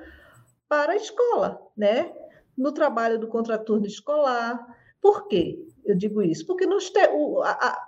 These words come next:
a, hoje o, o, o educador social atua operando as políticas sociais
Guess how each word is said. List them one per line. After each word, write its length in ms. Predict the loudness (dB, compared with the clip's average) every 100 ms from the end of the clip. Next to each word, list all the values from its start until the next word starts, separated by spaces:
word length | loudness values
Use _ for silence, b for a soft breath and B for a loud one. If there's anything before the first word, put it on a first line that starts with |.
| -4 2
a, 240 | 2 2 -4 2
hoje 380 | 2 2 -2
o, 60 | -2
o, 760 | -2 -2 0 0 0 0 0
o 60 | 0
educador 320 | 0 -2 -2
social 460 | -2 -4 -2 0 0
atua 760 | 0 -4 -4 -2 2 2 0 -8 B B B _ -6
operando 380 | 0 0 0 -4
as 100 | -4
políticas 500 | -2 -2 -2 -4 -2
sociais 760 | -4 -2 -2 0 0 -2 -6